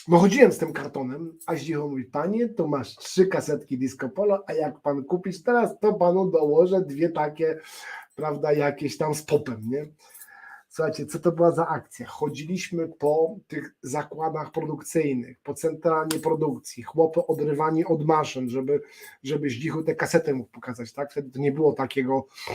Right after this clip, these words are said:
ograniczenia, że tam wszędzie ochrona i tak dalej, no bo pewnie dzisiaj, dzisiaj to by Zdzicha nie wpuścili, nie? Ale wtedy można było tak sobie gdzieś tam w tych latach, po tych zakładach jeszcze normalnie po ludzku, jak to się mówi, chodzić.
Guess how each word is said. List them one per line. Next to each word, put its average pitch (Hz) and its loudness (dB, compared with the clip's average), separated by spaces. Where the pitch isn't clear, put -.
ograniczenia, 156 2
że 127 -4
tam 139 -4
wszędzie 143 2
ochrona 147 4
i 139 -2
tak 139 -6
dalej, 151 0
no 143 0
bo 135 -2
pewnie 143 -4
dzisiaj, 131 -4
dzisiaj 139 -6
to 147 -2
by 139 -2
Zdzicha 127 -6
nie 156 -4
wpuścili, 175 2
nie? 147 -2
Ale 240 6
wtedy 262 2
można 262 12
było 139 4
tak - -4
sobie 131 -6
gdzieś 123 -6
tam 135 -4
w - -16
tych 135 -2
latach, 131 0
po 135 -8
tych 131 -2
zakładach 127 -2
jeszcze 123 -6
normalnie 127 -2
po 127 -6
ludzku, 127 -4
jak 139 -2
to 143 -4
się - -8
mówi, 143 -2
chodzić. 123 -4